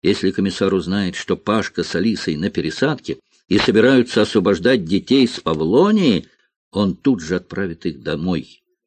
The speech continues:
а детей спасёт сам. Но как помочь этому авантюристу не туды хате и не выдать себя?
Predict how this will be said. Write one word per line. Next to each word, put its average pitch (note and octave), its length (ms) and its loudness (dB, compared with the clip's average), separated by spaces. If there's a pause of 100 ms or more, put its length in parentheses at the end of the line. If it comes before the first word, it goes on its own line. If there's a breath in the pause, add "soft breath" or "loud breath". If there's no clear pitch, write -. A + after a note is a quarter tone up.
а - 120 -6
детей - 340 -4
спасёт - 480 -12
сам. - 360 -12 (920)
Но - 380 -10
как A2 260 -6
помочь G#2+ 440 -4
этому G2+ 460 -2 (160)
авантюристу F#2+ 1120 -2
не G2+ 220 2
туды F#2 300 -2
хате A#2 640 0 (240)
и E2+ 100 -2
не D2 120 -2
выдать E2 300 -4
себя? - 480 -4